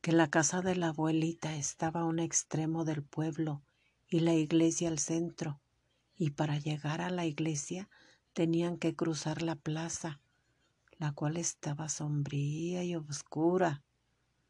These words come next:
de esa oscuridad que te paran los pelos de miedo.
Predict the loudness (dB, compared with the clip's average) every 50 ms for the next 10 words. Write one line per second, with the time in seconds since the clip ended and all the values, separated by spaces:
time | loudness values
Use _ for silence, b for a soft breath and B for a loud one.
0 | _ _ _ _ _ _ _ _ _ -2 0 2 2 2 2 2 2 0 0 0
1 | -6 -4 -2 0 2 4 4 4 2 0 4 2 2 2 2 0 0 -2 -2 -2
2 | _ _ -2 0 2 4 6 6 6 6 4 2 2 0 -2 -4 -8 -16 _ _
3 | 2 2 4 4 4 2 2 0 0 -2 -2 0 0 0 0 0 0 0 0 0
4 | -2 -2